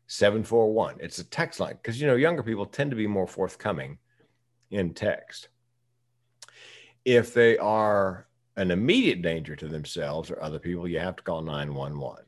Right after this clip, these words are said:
That's, that's the threshold. If they're an immediate danger to themselves or somebody else, you have to call nine one one. Now, let's say they, they having thoughts of suicide,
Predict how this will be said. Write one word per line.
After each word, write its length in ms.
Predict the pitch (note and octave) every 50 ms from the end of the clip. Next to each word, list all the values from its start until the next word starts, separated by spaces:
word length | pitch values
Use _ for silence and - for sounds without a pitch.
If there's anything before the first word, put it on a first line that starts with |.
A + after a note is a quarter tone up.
| _ -
That's, 360 | D#2 E2+ G2 F2+ - - -
that's 380 | - F#2 F2 F#2 G#2 - -
the 80 | - F2
threshold. 680 | - - E2+ D2+ C#2 - - B1 A1 - - - _ -
If 140 | - D2 -
they're 140 | F2 F#2 F#2+
an 60 | F#2+
immediate 300 | F#2 F#2+ G#2 G#2+ G2+ F2+
danger 260 | F#2+ F#2+ G2 F2+ E2
to 100 | - E2+
themselves 420 | E2+ D#2+ D2+ E2 E2 D#2+ D#2+ D#2+
or 80 | - -
somebody 340 | - - C#2 C#2 C2+ C#2 C2
else, 240 | B1 - - - - _ _ _ _ _ - - _ _ _ _ _ -
you 80 | D#2
have 120 | C#2 C#2 C#2+
to 80 | -
call 220 | - - C#2 C2 C2+
nine 280 | C2 B1+ B1+ C#2+ D2
one 220 | C#2+ C#2+ D2 D2 D2
one. 200 | C2 A#1+ B1+ D#2+
Now, 160 | G2 A2+ C#3
let's 160 | E3+ E3+ -
say 180 | - C#3 C#3+ C#3
they, 280 | B2+ A#2+ A2+ A2 G#2+
they 420 | G#2 - F#2 F#2+ F#2 F#2 F2+ F2 F2 - _ _ _ _ _ _ _ _ - - -
having 260 | - D3 G#3 A3+ G#3
thoughts 240 | - E3+ E3 - -
of 60 | -
suicide, 540 | A#2 F#2 D2 D2 - - D#2+ D#2 G2+ - D3